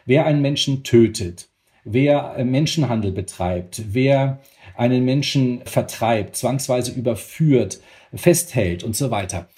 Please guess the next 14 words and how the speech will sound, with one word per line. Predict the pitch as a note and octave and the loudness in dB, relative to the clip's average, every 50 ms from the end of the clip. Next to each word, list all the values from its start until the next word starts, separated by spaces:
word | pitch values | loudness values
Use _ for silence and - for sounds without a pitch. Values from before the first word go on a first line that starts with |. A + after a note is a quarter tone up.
| - - _ _ | -20 -20 _ _
Also | _ B2+ B2+ C3 D3 C#3+ | _ -2 0 0 0 -2
hier | C#3+ C3 D3 C#3+ | 0 2 2 2
sehen | C3+ - F3 F#3+ F#3+ | 2 0 -2 -2 -2
Sie | E3+ E3 F3 D3 C#3 | -2 -2 -2 -4 -4
Taten, | - - A#2 A2 C3+ D3+ - - F#3+ F3 | -4 -4 -2 -2 -2 -4 -2 -2 -2 0
die | F3 D#3+ D#3+ D#3+ C#3+ | 0 0 0 0 2
in | C#3+ C#3 C#3 | 2 2 2
jedem | A#2+ A2 A#2+ D3+ G3 F#3 A3 G#3 G3+ | 2 0 0 0 0 0 -2 -2 -2
Strafgesetzbuch | - - - C3+ B2 B2 D3+ D3+ - - C#3 C3 C#3+ C#3 C#3 - - C#3+ C3+ C3 | -4 -6 -4 -2 -2 0 0 0 0 -2 0 0 0 -2 -4 -4 -2 -2 -2 0
der | - - B2 A2+ G#2 | 0 0 0 2 0
Welt | A2 A2 A2 G#2+ - | 0 -2 -4 -4 -6
unter | - A#2 G2+ G#2 A2+ | -4 -4 -4 -2 -4
Strafe | G2+ - - G2+ F#2 F2 F2+ - - - | -6 -6 -4 -4 -4 -4 -4 -6 -8 -10
stehen. | - - - F2+ E2+ - - G2+ | -10 -8 -10 -12 -14 -14 -18 -20